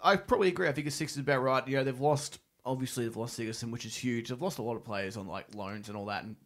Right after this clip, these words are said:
a lot of players have been released, but that doesn't really mean too much. Uh, we'll move on to Spurs. Spurs made, finally made their moves later, like, late in the transfer window, as always, signing probably three notables as, uh, Sa-, Sanchez, Aurier, and Lo-,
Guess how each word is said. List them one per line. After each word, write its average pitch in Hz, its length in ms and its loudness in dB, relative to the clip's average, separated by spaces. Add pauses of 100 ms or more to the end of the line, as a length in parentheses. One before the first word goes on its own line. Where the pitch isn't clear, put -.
(100)
a 123 40 -6
lot 131 80 -2
of - 80 -8
players 120 180 -2
have - 140 -16
been 120 180 -2
released, 117 640 -6
but 123 80 -2
that 139 120 2
doesn't 110 220 -8
really 98 240 -4
mean 117 280 -6
too 135 260 4
much. 123 260 -2 (380)
Uh, 139 160 10
we'll 165 100 8
move 190 160 6
on 185 140 2
to 170 180 2
Spurs. 175 460 4
Spurs 143 340 4
made, 135 280 2 (100)
finally 151 440 6
made 135 220 2
their 131 100 2
moves 127 320 0
later, 123 300 2 (100)
like, 107 220 -8
late 120 220 -2
in 127 80 -8
the 123 60 -4
transfer 123 340 -2
window, 127 280 0
as 175 200 2
always, 127 500 2
signing 147 460 -2 (160)
probably 156 220 -2
three 151 420 -4
notables 147 640 2 (100)
as, 120 220 -2
uh, 107 220 -2 (560)
Sa-, 120 160 -6 (120)
Sanchez, 135 500 0
Aurier, 120 440 2
and 120 160 -2
Lo-, 107 320 -2